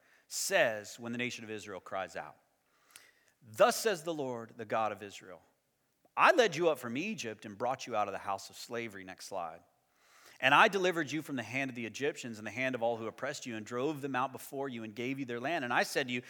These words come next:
'I'm the Lord your God. You shall not fear the gods of the Amorites whose land you dwell.' But you have not obeyed my voice."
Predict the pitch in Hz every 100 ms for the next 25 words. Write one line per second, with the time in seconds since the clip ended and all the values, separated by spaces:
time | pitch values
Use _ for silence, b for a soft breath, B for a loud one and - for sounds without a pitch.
0 | B - 151 220 165 160 165 139 127 185
1 | 202 143 190 165 139 120 165 220 156 123
2 | 117 110 113 110 117 110 113 113 113 113
3 | 113 104 101 143 175 113 B B B -
4 | 110 - - 269 330 175 139 135 120 117
5 | 120 113 101 87 143 196 - - -